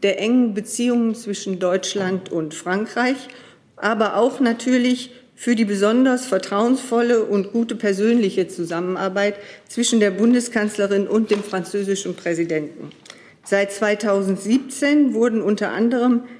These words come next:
mit den Vereinbarungen von Juni zweitausendachtzehn in Meseberg, dem Vertrag von Aachen und dem deutsch-französischen Impuls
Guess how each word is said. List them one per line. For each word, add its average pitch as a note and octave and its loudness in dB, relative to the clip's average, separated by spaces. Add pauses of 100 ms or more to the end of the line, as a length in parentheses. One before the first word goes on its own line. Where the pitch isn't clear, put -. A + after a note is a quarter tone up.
(140)
mit C#4+ 2
den B3 2
Vereinbarungen G#3 0
von F#3+ -2
Juni G#3+ 2
zweitausendachtzehn F#3+ -2
in E3+ 0
Meseberg, A#3+ -2 (520)
dem G#3+ 2
Vertrag G#3 -2
von F#3 0
Aachen B3+ 0
und B3+ 2
dem G#3 2
deutsch-französischen G#3 0
Impuls A#3 -2